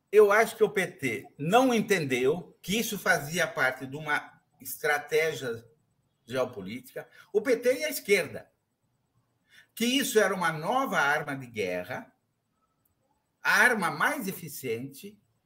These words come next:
mais econômica. Haroldo, deixa eu fazer um preâmbulo aqui. É, você já imaginou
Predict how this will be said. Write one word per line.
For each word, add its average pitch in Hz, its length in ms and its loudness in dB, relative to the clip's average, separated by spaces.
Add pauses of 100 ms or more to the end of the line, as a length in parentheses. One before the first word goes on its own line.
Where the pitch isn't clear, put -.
(240)
mais 214 520 0
econômica. 165 960 -6 (1700)
Haroldo, 170 680 4 (100)
deixa 208 320 0
eu 208 60 -2
fazer 180 280 -2
um 180 80 -4
preâmbulo 165 360 -2
aqui. - 280 -10 (880)
É, 113 600 2 (100)
você 196 380 -6
já 220 180 0
imaginou 139 840 -6